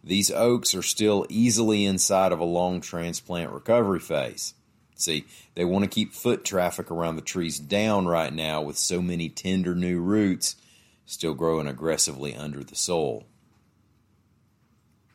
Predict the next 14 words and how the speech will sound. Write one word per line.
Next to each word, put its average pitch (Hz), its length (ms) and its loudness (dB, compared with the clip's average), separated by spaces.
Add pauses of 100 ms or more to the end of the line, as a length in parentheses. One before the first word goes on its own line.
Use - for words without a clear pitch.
(880)
Now, 82 80 -2
you 95 100 2
see 131 200 4
stories 123 380 4
like 104 200 4
this 98 260 2
one 92 220 0
come 90 280 -2
out 85 160 2
of 73 120 -4
disasters 73 580 -4
such 71 220 -6
as 71 100 -6
hurricanes. 67 640 -6